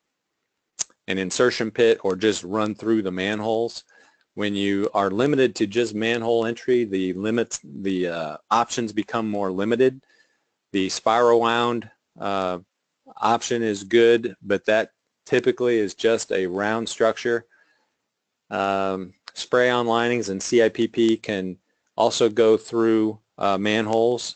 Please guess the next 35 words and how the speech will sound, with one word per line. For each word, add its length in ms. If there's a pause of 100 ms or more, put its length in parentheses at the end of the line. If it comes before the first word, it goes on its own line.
(140)
Uh, 220
they 160
have 220
some 340
design, 600 (680)
uh, 440
limitations, 1040 (340)
um, 460
and, 480 (560)
and 400
require 420
bypass 520
pumping. 520 (600)
Uh, 180
the 100
spiral 440
wound 240
does 160
not. 260
We'll 120
talk 280
about 280
that 200
in 60
a 40
little 220
bit, 300
but 180
this 200
is 80
a 60
listing 480
of, 300 (100)
of, 360
uh, 220